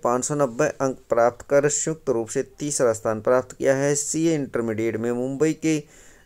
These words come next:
जय देवांग जिमुलिया छः सौ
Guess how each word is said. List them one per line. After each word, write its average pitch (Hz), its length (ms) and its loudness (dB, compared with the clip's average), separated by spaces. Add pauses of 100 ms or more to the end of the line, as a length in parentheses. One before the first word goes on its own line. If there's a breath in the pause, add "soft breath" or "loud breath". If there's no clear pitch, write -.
जय 151 380 8
देवांग 131 680 4 (1000 soft breath)
जिमुलिया 151 760 2
छः 139 240 0
सौ - 160 -4